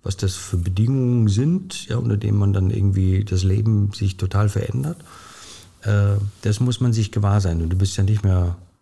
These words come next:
zwölf, <laughs> sondern bist ja ein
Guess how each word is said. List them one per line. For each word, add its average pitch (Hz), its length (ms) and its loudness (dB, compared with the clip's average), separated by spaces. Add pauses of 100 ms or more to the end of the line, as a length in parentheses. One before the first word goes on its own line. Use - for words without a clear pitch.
(180)
zwölf, 135 580 -4 (400)
<laughs> - 1400 -20
sondern 110 200 -2
bist 104 180 -2
ja 107 80 -4
ein 98 420 0